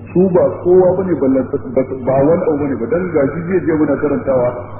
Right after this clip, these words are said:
Allah ya ce da Annabi Zakariya wa qad khalaqtuka min qablu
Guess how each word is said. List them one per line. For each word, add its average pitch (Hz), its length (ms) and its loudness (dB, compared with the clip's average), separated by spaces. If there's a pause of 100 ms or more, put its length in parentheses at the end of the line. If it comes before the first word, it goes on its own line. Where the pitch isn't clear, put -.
Allah 160 400 2
ya 151 260 2
ce 160 180 -2
da 135 140 -2
Annabi 131 360 -2
Zakariya 123 500 2
wa 113 140 2
qad 151 260 0
khalaqtuka 156 760 0
min 147 280 2
qablu 131 500 -2